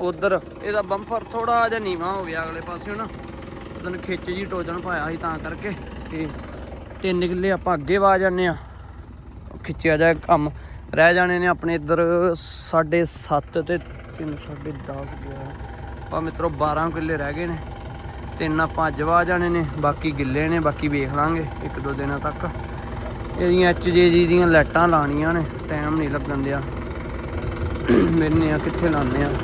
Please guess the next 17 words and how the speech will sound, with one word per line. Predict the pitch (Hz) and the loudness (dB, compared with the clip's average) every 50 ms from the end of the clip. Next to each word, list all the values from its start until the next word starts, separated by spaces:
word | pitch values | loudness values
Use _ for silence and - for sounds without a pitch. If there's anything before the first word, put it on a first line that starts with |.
| - - - - - - - 156 | -2 -2 -2 -2 -2 0 2 2
ਆਹ | 160 165 | 4 6
ਤੇ | 165 175 | 6 8
ਬੰਪਰ | 170 165 160 165 - - 202 190 | 8 8 6 6 6 6 6 6
ਤੇ, | 185 196 180 160 - - - - - - - - - - - - - - | 6 4 4 4 2 2 0 2 2 2 2 0 0 0 2 2 4 6
ਪਰ | 185 185 | 6 6
ਬੰਪਰ | 170 170 190 202 202 - 226 220 202 | 8 8 6 6 6 4 4 4 6
ਤੇ | 220 214 | 4 4
ਫਿਰ | 185 208 202 202 | 4 4 6 6
ਉਹਦਾ | 208 202 208 196 190 170 165 - - - - - - - - - - - - - - - - - - - - - - - - - - | 6 8 8 8 8 6 2 0 -4 -4 -4 -4 -4 -4 -4 -6 -6 -6 -6 -6 -4 -4 -6 -6 -6 -6 -6 -6 -6 -6 -4 -2 2
ਉਹ | 170 185 190 202 | 2 4 4 4
ਹੁੰਦਾ | 196 185 170 151 147 151 | 4 2 2 2 2 2
ਹੈ, | 151 156 160 | 2 2 4
ਹਾਰਡਨੈਸ | 170 180 175 170 156 147 139 156 147 - | 6 6 6 6 4 2 -2 -2 -2 -2
ਨਾਲ | 185 175 165 156 151 | 0 0 0 0 -2
ਹੁੰਦੀ, | 156 160 156 139 139 - | -2 -4 -4 -4 -6 -4
ਤਾਂ | 147 147 151 | -4 -4 -4
ਕਰਕੇ। | 147 151 151 - - | -4 -4 -4 -4 -6